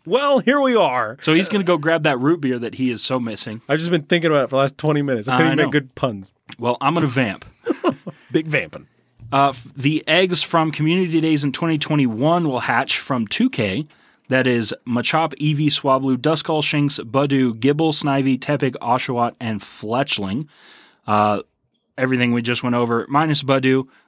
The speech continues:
Speaker 2: uh, that is a baby. I have seen it a couple times in P V P, but, uh, there are other options.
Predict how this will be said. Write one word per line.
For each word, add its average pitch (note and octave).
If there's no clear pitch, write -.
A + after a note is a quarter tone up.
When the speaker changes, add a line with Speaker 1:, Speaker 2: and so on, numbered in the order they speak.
Speaker 2:
uh, A2+
that A#2+
is A2
a A2
baby. A2+
I C#3+
have D#3+
seen F#3
it F3
a D#3
couple G3+
times F3
in E3
P F3
V E3
P, E3+
but, C3+
uh, C3
there C#3+
are C3
other B2
options. F#2+